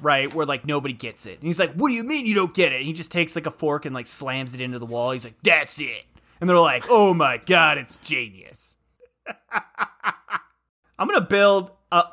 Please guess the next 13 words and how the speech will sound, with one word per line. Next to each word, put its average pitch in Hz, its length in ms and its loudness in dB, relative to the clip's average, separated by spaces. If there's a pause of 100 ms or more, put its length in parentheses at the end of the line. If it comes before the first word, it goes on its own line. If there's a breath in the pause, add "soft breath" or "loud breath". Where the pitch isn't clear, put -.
(440 soft breath)
they 294 120 -4
had 349 180 6
to 349 60 2
only 294 360 2
build 254 380 0
two 302 260 -2
feet 269 400 -6
taller 202 640 2 (200)
than, 190 320 -2
uh, 180 280 -2
the 165 140 -8
Springfield 156 840 -4 (240)
fork. - 560 -8